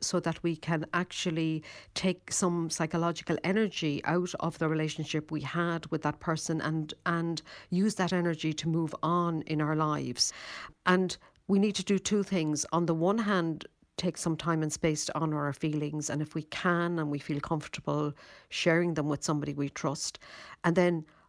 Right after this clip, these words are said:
on the other hand, you, you do, it's perfectly okay to distract as well. It's wearing to be grief-stricken all day long. So it's perfectly okay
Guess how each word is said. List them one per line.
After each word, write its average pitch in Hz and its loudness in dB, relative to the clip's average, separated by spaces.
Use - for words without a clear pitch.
on 170 6
the 170 4
other 208 4
hand, 160 0
you, 180 0
you 175 2
do, 202 2
it's - -4
perfectly 196 0
okay 175 0
to - -10
distract - -2
as 160 0
well. 156 2
It's - 0
wearing 190 4
to - -2
be 156 -2
grief-stricken 170 0
all 175 4
day 143 0
long. 127 -4
So - 6
it's - -4
perfectly 180 0
okay 151 -2